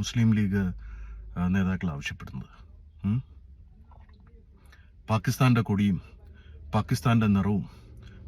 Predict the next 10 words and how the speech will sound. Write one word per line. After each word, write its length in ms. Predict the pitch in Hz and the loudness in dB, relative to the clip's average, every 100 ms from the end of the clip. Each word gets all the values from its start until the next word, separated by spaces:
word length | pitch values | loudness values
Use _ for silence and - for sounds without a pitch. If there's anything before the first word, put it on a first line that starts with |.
| - | -4
പാകിസ്ഥാൻ്റെ 540 | 104 - - 113 107 - | -2 -2 -2 0 0 0
ചിഹ്നവും 380 | 107 101 214 78 71 - - - - - | 2 4 4 2 -2 -8 -10 -10 -12 -6
പാകിസ്ഥാൻ്റെ 640 | 107 104 123 - 117 110 107 92 78 - 92 | -4 -2 -4 0 2 2 2 0 -4 -8 -2
ഐഡിയോളജിയും 640 | 98 107 110 110 101 101 71 - - - - - - | 0 2 2 2 2 0 -2 -10 -18 -20 -20 -10 4
മുന്നോട്ട് 340 | 117 127 127 120 | 6 8 6 4
വെച്ച് 180 | 107 113 | 2 2
പോകുന്ന 300 | 98 98 90 82 - - - - - - - - | 2 2 2 0 -6 -14 -14 -14 -14 -14 -14 -2
മുസ്ലിം 320 | 113 - 139 143 | -2 2 6 8
ലീഗിനാണോ 500 | 135 127 123 107 107 98 - - - | 8 8 6 6 4 0 -4 -16 -8
അതോ 120 | 95 | -2